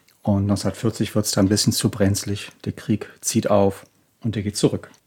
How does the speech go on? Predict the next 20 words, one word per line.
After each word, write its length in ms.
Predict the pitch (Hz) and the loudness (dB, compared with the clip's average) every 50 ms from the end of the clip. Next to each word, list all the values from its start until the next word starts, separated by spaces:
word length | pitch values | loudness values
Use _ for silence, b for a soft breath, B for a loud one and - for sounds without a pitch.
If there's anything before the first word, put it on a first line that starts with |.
| _ _ - | _ _ -16
und 280 | - 123 107 107 - - | -10 -10 -8 -8 -2 0
landet 280 | 104 101 101 101 - | 2 4 4 4 4
neunzehnhunderteinundvierzig 1040 | 107 95 - 117 - - 101 95 98 98 104 104 - - 101 - - 117 - - - | 2 0 0 -2 -6 -4 -2 0 2 2 0 0 -2 -4 -6 -4 -6 -8 -10 -6 -2
bei 260 | - 95 92 98 92 | 0 2 2 2 0
Osvaldo 360 | 104 104 - - 95 95 98 | 0 -2 -2 -2 -2 -2 -2
Fresedo. 600 | 90 - - 95 90 92 101 110 123 131 135 127 - B B B B B B - | -4 -6 -6 -6 -2 2 4 6 6 6 6 4 2 B B B B B B -2
Das 260 | 107 104 - - 123 | -2 -2 0 -2 -4
ist 80 | - | -4
auch 80 | 113 107 | -2 -2
das 180 | - 101 90 - | -2 -2 0 2
Jahr, 260 | 98 92 98 104 104 | 2 4 6 6 4
in 120 | 101 95 | 4 2
dem 140 | 101 95 95 | 2 4 4
er 220 | 90 87 87 92 - _ _ _ _ _ _ _ - | 4 2 0 -2 -6 _ _ _ _ _ _ _ -14
Troilos 920 | - - - 107 104 98 104 98 104 - - - - - - - - - _ _ - | -2 4 6 6 6 6 4 2 0 -2 -4 -4 -4 -4 -6 -8 -12 -16 _ _ -6
Komposition 840 | - 120 101 - - - - - - - 113 101 98 98 98 98 95 - | -2 -2 -2 -2 -4 -8 -6 -4 -2 2 2 4 4 4 2 0 -2 -2
Toda 280 | - 117 110 110 101 | 0 2 4 4 4
mi 160 | 104 104 101 | 4 4 4
vida 400 | 98 107 110 104 92 90 95 92 - _ _ _ _ _ _ _ _ - - | 2 0 0 0 -2 -4 -6 -10 -12 _ _ _ _ _ _ _ _ -20 -16
arrangiert. 720 | - - - 98 95 - - 107 - - - - - | -6 -2 0 0 0 0 -2 -4 -4 -4 -8 -12 -16